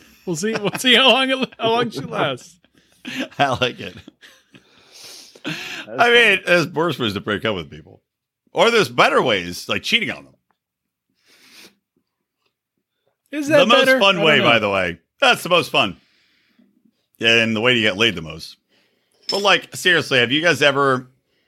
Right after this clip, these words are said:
Speaker 2: I feel awkward walking around my house with no pants on and just a shirt on. I feel bad
Speaker 1: Because
Speaker 2: about
Speaker 1: you
Speaker 2: myself.
Speaker 1: have a kid. <laughs> You can't, you
Speaker 2: Yeah,
Speaker 1: can't do it
Speaker 2: but
Speaker 1: with a kid.
Speaker 2: Eh, well, well, she's out of the room.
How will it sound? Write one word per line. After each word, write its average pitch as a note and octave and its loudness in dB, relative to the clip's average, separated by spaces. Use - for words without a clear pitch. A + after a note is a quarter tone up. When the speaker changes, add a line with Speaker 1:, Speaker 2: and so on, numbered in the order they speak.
Speaker 2:
I B3+ 2
feel A#3 0
awkward E3 2
walking C3+ -2
around A#2+ 0
my G#2 0
house B2+ -2
with F#2+ -16
no F#2+ -8
pants G2 -6
on F#2 -8
and F2+ -14
just F2 -12
a F#2+ -10
shirt E2+ -10
on. D#2 -18
I F3 0
feel G#3+ -6
bad D#3 2
Speaker 1:
Because C3+ 0
Speaker 2:
about B3 2
Speaker 1:
you G#3 4
Speaker 2:
myself. G3 0
Speaker 1:
have - -4
a - 2
kid. B3+ -2
<laughs> - -20
You A3 -8
can't, - -4
you A#3+ -10
Speaker 2:
Yeah, D4+ 2
Speaker 1:
can't D3+ -10
do F#3+ -2
it F#3+ 2
Speaker 2:
but - -4
Speaker 1:
with F3 -8
a C#3 -4
kid. - -18
Speaker 2:
Eh, G4 0
well, C4+ 2
well, A#3+ 4
she's F3 -2
out D#3+ 4
of C#3 0
the G#2+ -4
room. A2 -4